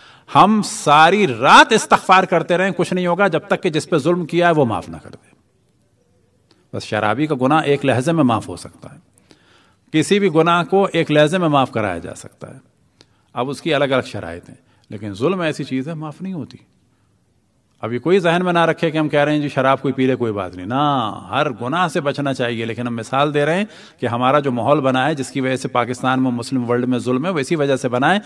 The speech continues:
कि इंसान ये समझता है कि मैं नमाजी हूँ, तो उसके बाद ऑनलाइन क्लियर जो चाहे करूँ, जुल्म करूँ, कुछ करूँ। हमारा मुस्लिम माशरा इसी पे चल रहा है। लिहाजा अदल नहीं है, इंसाफ नहीं है, लोगों का ख्याल नहीं है। क्यों नहीं है?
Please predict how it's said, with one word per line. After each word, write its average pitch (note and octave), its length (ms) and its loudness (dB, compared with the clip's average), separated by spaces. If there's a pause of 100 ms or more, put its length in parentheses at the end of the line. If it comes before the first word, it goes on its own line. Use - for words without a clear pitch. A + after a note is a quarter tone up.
(260)
कि C#3 80 2
इंसान E3 480 8
ये A#3+ 140 6
समझता E3 480 2
है G3+ 140 2
कि G3 100 0
मैं F3+ 180 2
नमाजी C3+ 480 2
हूँ, B3+ 180 4
तो A#3 100 2
उसके F#3 200 -2
बाद G3+ 160 4
ऑनलाइन G#3+ 640 6
क्लियर F3 320 4
जो F3 140 4
चाहे B2+ 280 4
करूँ, F2+ 240 -8 (540)
जुल्म D3 260 4
करूँ, C#3+ 240 2
कुछ B2+ 180 -2
करूँ। F#2 220 -10 (280)
हमारा G#2 240 -2
मुस्लिम C3 280 -2
माशरा B2 300 -2
इसी G#3 160 0
पे D4+ 80 -2
चल C4 160 4
रहा A#2 140 -2
है। F2+ 100 -10 (360)
लिहाजा B2+ 400 2 (320)
अदल D3 220 4
नहीं D3 260 0
है, D3+ 120 0
इंसाफ C#3 400 2
नहीं C#3+ 200 -2
है, D3 60 2
लोगों C#3 260 0
का D3+ 80 -2
ख्याल C#3+ 360 0
नहीं E3 140 -2
है। F#3 60 -2
क्यों C4 180 4
नहीं G#3 200 4
है? G#2+ 140 -4